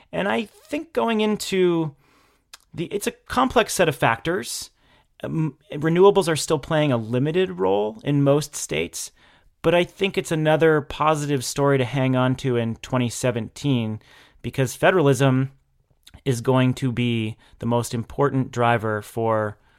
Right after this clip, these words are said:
renewables and decarbonization going forward under this presidency. And that has already taken hold.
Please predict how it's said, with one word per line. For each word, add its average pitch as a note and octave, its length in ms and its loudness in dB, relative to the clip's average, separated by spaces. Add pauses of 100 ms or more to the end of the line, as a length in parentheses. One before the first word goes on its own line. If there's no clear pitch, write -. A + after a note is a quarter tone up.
(340)
renewables E3 800 2
and B2+ 160 -2
decarbonization A#2+ 1080 -2 (400)
going A2+ 280 -2
forward A2 420 -2
under G#2 160 -6
this G2+ 220 -8
presidency. G#2+ 760 -12 (320)
And A2 140 -4
that B2 120 2
has A#2 120 -2 (160)
already A#2+ 580 2
taken A#2 340 -4
hold. G#2 380 -10